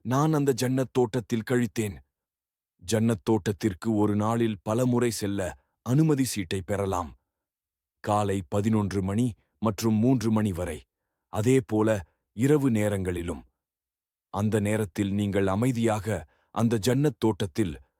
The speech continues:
வழிபாடு மற்றும் தியானம் செய்யலாம், அதிக நேரம் செலவிடலாம்.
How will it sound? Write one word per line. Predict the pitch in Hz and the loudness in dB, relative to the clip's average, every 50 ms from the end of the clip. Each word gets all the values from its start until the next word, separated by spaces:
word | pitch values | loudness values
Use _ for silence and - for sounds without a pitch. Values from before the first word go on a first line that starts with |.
| _ _ _ | _ _ _
வழிபாடு | 92 104 113 120 107 - 113 110 110 104 104 101 | 0 2 2 2 2 0 0 0 0 0 0 0
மற்றும் | 101 101 92 - - 98 92 | 0 -2 -2 -4 -4 -4 -2
தியானம் | 85 101 101 101 104 104 101 90 | -2 0 0 0 0 -2 -2 -4
செய்யலாம், | - 104 95 87 92 90 85 80 73 69 - _ _ _ _ _ _ - | -4 -6 -4 -4 -4 -4 -4 -6 -8 -10 -16 _ _ _ _ _ _ -4
அதிக | 107 117 123 143 120 135 | -2 0 0 2 2 2
நேரம் | 113 107 107 107 104 104 98 - | 2 2 2 0 0 0 -2 -4
செலவிடலாம். | - 98 95 92 92 85 90 87 87 82 82 78 | -4 -2 -2 -2 -2 -4 -4 -4 -4 -6 -6 -8